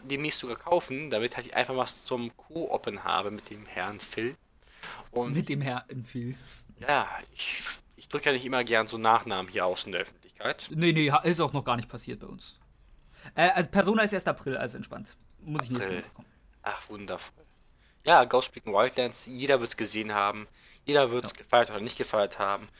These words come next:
Speaker 1: Und ich muss ehrlich sagen, es war schon ziemlich cool. Und ich kann mir auch vorstellen, das, was ich aus der Beta raus gespielt habe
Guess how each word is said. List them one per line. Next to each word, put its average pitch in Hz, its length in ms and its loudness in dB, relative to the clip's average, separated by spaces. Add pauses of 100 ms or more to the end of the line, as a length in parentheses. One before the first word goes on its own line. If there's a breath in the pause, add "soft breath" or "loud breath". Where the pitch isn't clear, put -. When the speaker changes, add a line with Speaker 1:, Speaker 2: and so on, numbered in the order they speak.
(240 loud breath)
Speaker 1:
Und 143 240 -2
ich - 140 -8
muss 131 180 -2
ehrlich 104 260 -4
sagen, 104 420 2 (580)
es - 100 -4
war 175 100 8
schon 165 160 -4
ziemlich - 460 -6
cool. 101 240 -6 (260)
Und 113 200 -12
ich - 100 -10
kann 131 180 0
mir 131 120 2
auch 113 80 2
vorstellen, 123 560 2
das, - 260 -8
was - 180 0
ich 117 80 -6
aus 104 100 -8
der 107 80 -2
Beta 110 200 -6
raus 101 180 -6
gespielt - 440 -12
habe 95 340 -2